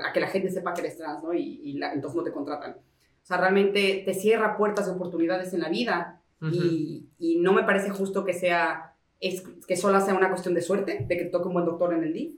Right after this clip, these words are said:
Speaker 1: o sea, digo, en, en el Seguro Social, ni tampoco de que tu familia tenga dinero y te puedan apoyar.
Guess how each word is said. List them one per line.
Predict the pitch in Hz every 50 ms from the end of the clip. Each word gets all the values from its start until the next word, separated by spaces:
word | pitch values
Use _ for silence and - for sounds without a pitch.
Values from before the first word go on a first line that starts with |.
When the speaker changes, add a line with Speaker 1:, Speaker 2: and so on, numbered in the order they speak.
| -
Speaker 1:
o | 165 135
sea, | 165 151 143
digo, | 156 147 151
en, | 147 143 139 139 135 135 131 - - -
en | - 135 135 143 139 143
el | 143 139
Seguro | 143 151 151 160
Social, | 151 143 139 165 214 277 - - _ _ _ _ _ _
ni | - 190 214 254 277 269
tampoco | 277 247 226 202 196 - 214 214 208 - 220 214 - - - - 143 151
de | 185 185 185
que | 180 180 180 175 - - _ _
tu | _ 208 196
familia | 185 185 190 202 202 196 190 190 190 -
tenga | 185 175 175 170 170
dinero | 165 165 165 160 156 156 143 - - - _ _
y | - - -
te | 175 160
puedan | 170 170 165 160 156 156
apoyar. | 147 151 151 139 127 123 139 - -